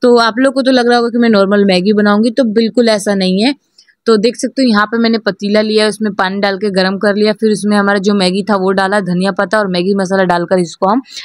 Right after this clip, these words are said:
नॉर्मल सी मैगी रेडी कर लेंगे। वेट करिए, ये मैगी नहीं बनने वाला है, इसे थोड़ा सा अलग वे में बनने वाला है, तो बहुत ही इंटरेस्टिंग है। तो उसके लिए आपको हमारी वीडियो को फुल वॉच करना पड़ेगा और लाइक, कमेंट, शेयर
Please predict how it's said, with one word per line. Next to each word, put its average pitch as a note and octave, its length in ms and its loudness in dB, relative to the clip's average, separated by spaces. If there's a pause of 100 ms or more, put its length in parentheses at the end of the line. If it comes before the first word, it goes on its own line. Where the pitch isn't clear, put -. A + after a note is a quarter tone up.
(200)
नॉर्मल D4 420 4
सी D#4+ 160 2
मैगी A3 360 4
रेडी F#3 260 2
कर E3 200 0
लेंगे। D#3 340 -2 (640)
वेट A#3 260 0
करिए, C4 340 2 (140)
ये A#3+ 160 0
मैगी A3 340 2
नहीं G#3+ 200 4
बनने G#3 300 2
वाला G3+ 220 0
है, G#3 80 2
इसे A3 200 2 (180)
थोड़ा C#4+ 240 4
सा A#3+ 140 0
अलग G3 200 0
वे F#3+ 140 0
में F#3+ 120 0
बनने F3+ 280 0
वाला F3 220 2
है, A3+ 140 4 (100)
तो A#3 120 4 (180)
बहुत A#3+ 360 0
ही C#4 60 4 (100)
इंटरेस्टिंग A#3 560 2
है। A#3+ 80 2 (340)
तो A3 80 4
उसके A3+ 220 0
लिए D4+ 140 4
आपको B3+ 260 0
हमारी G#3+ 200 0
वीडियो F#3+ 220 2
को G3+ 120 0
फुल D#4+ 260 0
वॉच D4+ 200 2
करना C#4+ 240 0
पड़ेगा C#4+ 260 0
और D4 100 0
लाइक, G3+ 280 0
कमेंट, G#3 240 2
शेयर F#3+ 240 0